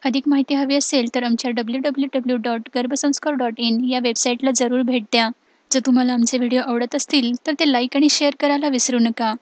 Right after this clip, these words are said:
पुन्हा भेटूया अशा नवनवीन व्हिडिओसह. धन्यवाद.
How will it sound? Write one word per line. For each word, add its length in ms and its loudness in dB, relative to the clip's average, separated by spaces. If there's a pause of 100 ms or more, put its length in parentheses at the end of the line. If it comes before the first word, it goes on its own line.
(400)
पुन्हा 220 6
भेटूया 440 0
अशा 240 -2
नवनवीन 460 2
व्हिडिओसह. 640 0 (280)
धन्यवाद. 560 4